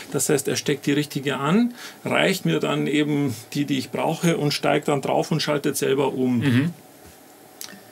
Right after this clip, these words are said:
Speaker 1: Und
Speaker 2: Das heißt, das, das ist bei ihm dann hinten, oder?
Speaker 1: das,
Speaker 2: In seiner
Speaker 1: äh, ja, das war jetzt nicht so weit bei ihm, das war eigentlich neben dem Amp
Speaker 2: Ah, ja.
Speaker 1: gestanden,
Speaker 2: Mhm.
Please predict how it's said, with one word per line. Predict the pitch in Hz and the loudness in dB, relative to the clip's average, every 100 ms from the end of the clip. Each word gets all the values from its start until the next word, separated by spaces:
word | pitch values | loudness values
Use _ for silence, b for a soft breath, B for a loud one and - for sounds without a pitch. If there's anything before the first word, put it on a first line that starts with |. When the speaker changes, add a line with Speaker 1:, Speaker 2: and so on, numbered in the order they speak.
| - - | -8 0
Speaker 1:
Und | 143 | 2
Speaker 2:
Das | 143 | 2
heißt, | 123 - | 0 0
das, | 135 | 0
das | 131 135 | 0 -2
ist | 147 | 2
bei | 110 | 2
ihm | 104 120 117 | 4 4 4
dann | 92 90 87 - - | 2 0 -6 -12 -10
hinten, | - 107 - 90 | -4 -2 0 0
oder? | 85 90 82 | 0 0 2
Speaker 1:
das, | 180 175 202 | 2 2 2
Speaker 2:
In | 180 | 4
seiner | 185 190 | 4 4
Speaker 1:
äh, | 180 | 6
ja, | 180 | 6
das | 196 180 | 6 4
war | 180 | 4
jetzt | 180 180 - | 4 2 2
nicht | 175 175 165 185 208 | 4 6 8 6 4
so | - - 180 190 | 2 2 4 4
weit | 175 160 190 165 | 2 2 2 0
bei | 147 | 0
ihm, | 160 175 | 2 2
das | 160 | 2
war | 160 | 0
eigentlich | 175 190 180 | 0 2 2
neben | 185 196 | 2 2
dem | 170 | 0
Amp | 147 160 175 | 0 -2 0
Speaker 2:
Ah, | 143 | 2
ja. | |
Speaker 1:
gestanden, | 160 113 147 - 175 - | 4 4 2 0 0 0
Speaker 2:
Mhm. | 123 120 | -2 0